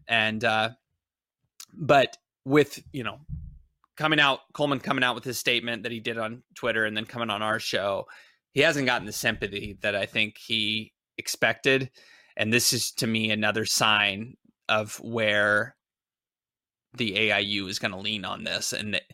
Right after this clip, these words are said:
maybe they do make an example out of him. I, because they're, first off, I mean, I think it's curious for Ko to come out with these statements.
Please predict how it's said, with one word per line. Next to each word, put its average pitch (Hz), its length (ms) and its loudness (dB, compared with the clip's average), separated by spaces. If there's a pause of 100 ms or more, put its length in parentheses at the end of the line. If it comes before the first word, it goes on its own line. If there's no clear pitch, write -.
(380)
maybe 135 380 4
they 139 220 2
do 131 580 2
make 110 320 -2
an 117 80 0
example 104 500 -2
out 95 200 -2
of 95 120 -8
him. 95 420 -8
I, 113 120 0
because 113 360 -2
they're, 123 280 4 (120)
first 160 300 4
off, 127 200 4
I 131 40 -2
mean, 117 160 -2
I 117 80 2
think 143 140 0
it's - 120 0
curious 147 460 2
for 120 220 -4
Ko 135 240 2
to 131 80 -2
come 131 180 -2
out 143 100 4
with 151 100 -8
these 113 140 -6
statements. 110 520 -2